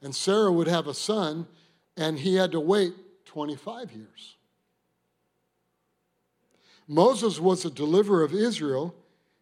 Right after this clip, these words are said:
and he had to wait forty years. <laughs> Are you encouraged again? <laughs> No, Pastor. But the conclusion of this is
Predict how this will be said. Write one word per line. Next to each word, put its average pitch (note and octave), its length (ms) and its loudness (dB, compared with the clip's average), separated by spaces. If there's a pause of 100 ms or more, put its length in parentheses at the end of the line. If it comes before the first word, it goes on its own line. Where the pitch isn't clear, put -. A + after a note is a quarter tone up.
and C#3+ 160 -8
he G#3+ 160 0
had G#3 140 0
to D3+ 60 -4
wait D#3 340 -2 (840)
forty A#3+ 400 -8
years. A#2 500 -12 (1700)
<laughs> - 100 -20 (1000)
Are D#3 100 -2
you D#3 220 0
encouraged F3 600 -4
again? G3 360 -6 (120)
<laughs> A2+ 460 -14 (1000)
No, D3+ 460 6
Pastor. C#3+ 680 -2 (1300)
But E3 140 -2
the F3+ 80 2
conclusion G3+ 580 -2
of F3 140 -2
this G3+ 320 0
is D3 240 -8